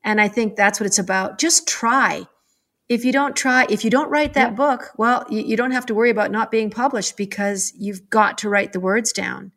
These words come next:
Speaker 2: Exactly. And make the most of unexpected opportunities, I would say. You s-, my, my husband had no experience and, uh, became president. We became nationally known. And you can either use that, uh, platform that fate has handed you or not use it.
Speaker 1: We're gonna leave it right there.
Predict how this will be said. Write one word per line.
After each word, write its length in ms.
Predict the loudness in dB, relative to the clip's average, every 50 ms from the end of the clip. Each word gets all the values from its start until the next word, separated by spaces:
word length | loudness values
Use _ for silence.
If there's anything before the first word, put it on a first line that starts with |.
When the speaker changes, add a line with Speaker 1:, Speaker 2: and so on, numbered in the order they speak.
| _ _ _
Speaker 2:
Exactly. 460 | _ -16 -14 -14 -14 -16 _ -20 -20 -20 _ _ _ _ _ _ _ _ -2
And 160 | 0 2 4
make 220 | 6 4 4 4
the 80 | 2 2
most 320 | 4 6 4 4 4 4
of 180 | 2 2 2 0 0 0
unexpected 680 | 2 2 0 -2 -4 0 0 0 0 0 0 0 0 2 2
opportunities, 720 | 0 0 0 -2 -4 -4 -4 -4 -4 -2 -4 -4 -2 -2
I 80 | -2 0
would 160 | -2 -2 0
say. 160 | 0 0 0
You 80 | 0 -2
s-, 120 | -4 -4 -4
my, 120 | -2 -2 -2 -2 0
my 140 | 2 4 4
husband 340 | 6 6 4 4 2 0 0
had 100 | 0 -2 0
no 160 | 2 4 4
experience 720 | 4 2 2 4 6 8 8 8 8 6 4 0 -6 -10 -12 _ _ _ _ _ _ _ _ 6
and, 380 | 8 8 8 8 6 2 2 6
uh, 400 | 8 8 8 8 8 6 2 -2 _ _ -12 -8
became 320 | -8 -8 -6 -4 -6 -2
president. 380 | 0 0 0 2 0 -2 -6 -6
We 80 | -6
became 320 | -6 -6 -4 -2 -2 -2 0
nationally 400 | 0 -2 0 -2 -2 -4 -4 -2
known. 300 | 0 0 0 0 0 -2
And 120 | -2 -4
you 80 | -4 -2
can 140 | -2 0
either 380 | 2 2 2 2 2 2 2 0 -2 -10 -20 -18 _
use 380 | -4 2 4 4 4 4 4 4
that, 260 | 6 8 8 6 4 0 0
uh, 240 | 2 4 4 4 2 0
platform 580 | -2 2 4 4 4 4 0 -4 -4 -4 -4 -6
that 140 | -8 -10 -10 _ _ -4
fate 140 | -4 -4
has 100 | -4 -6 -8
handed 300 | -8 -8 -6 -8 -8 -6
you 140 | -6 -6 -4
or 140 | -4 -4
not 220 | -2 -2 -2 -2 -4
use 140 | -6 -6 -4
it. 140 | -6 -6 -6 _ _ _ _ _ _ _
Speaker 1:
We're 120 | -2 0 2
gonna 180 | 2 2 2
leave 180 | 2 2 0 0
it 80 | 0 0
right 220 | 2 2 2 2
there. 400 | 2 0 2 0 0 -4 -8 -16